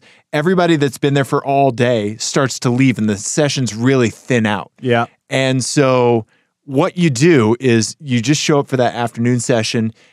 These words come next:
Speaker 1: and next time we go, I'm actually gonna sit out the very first and maybe even the second sessions of the
Speaker 2: Mm.
Speaker 1: afternoon session because traffic is so thick.
Speaker 2: Right.
Speaker 1: And then as people kind of, like,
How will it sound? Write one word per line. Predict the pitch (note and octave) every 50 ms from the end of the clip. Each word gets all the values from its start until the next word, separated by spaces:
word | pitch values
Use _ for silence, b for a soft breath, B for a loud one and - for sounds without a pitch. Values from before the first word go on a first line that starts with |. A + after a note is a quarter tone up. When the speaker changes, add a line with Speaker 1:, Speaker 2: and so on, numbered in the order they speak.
| b b
Speaker 1:
and | - C3+ C3 C3+ C#3+ -
next | E3 D#3 D3 E3+ G#3 - -
time | - G3 F#3
we | E3 D#3+
go, | C#3 D3 C#3 C3
I'm | - A#2 C3 D#3 G3+
actually | G3+ G3+ D3+ - E3
gonna | C#3 C#3+ C3
sit | D3 - - - D3 C3+ - -
out | B2 B2+ C3 B2+ - -
the | C3+ A#2 C3 A#2
very | G#2 G2 C3 A#2+ B2 C3 C3 A#2+
first | - - C3+ B2+ A2+ - -
and | A#2+ A2
maybe | A#2 B2+ C#3 C#3 C#3
even | C3 B2+ A#2 A#2 A2
the | G#2
second | - - - - D#3+ C#3+ C#3+ - B2+ A2 G#2 G2 - _ _ _
sessions | - - - C#3+ B2 A2 - - A2+ F#2 F2 A2+ A2+ - - - _ _ _ _
of | - B2 A#2
the | C3 B2
Speaker 2:
Mm. | A#2
Speaker 1:
afternoon | A#2 - C3 C3 C3+ C#3+ C3+
session | - C3 A#2 - A#2+
because | A2+ - C3+ B2 -
traffic | - - E3+ C#3+ C#3+ C#3+ - D3+ C3
is | A#2+ G#2+
so | - - - - C3+ C3 B2 A#2+ A#2
thick. | A2+ - - - - C3+ - - _ - _ _ _ _
Speaker 2:
Right. | - A2 G#2 F#2 F#2 F#2 -
Speaker 1:
And | C#3+ C#3+ C#3+
then | D#3 D3+ D3+
as | - D3+ D3+ E3 F#3 F#3+ -
people | - G#3+ F#3 F3 F3
kind | - E3 D3+ C#3+
of, | C3+ A#2+
like, | C3 B2 A#2 A2+ -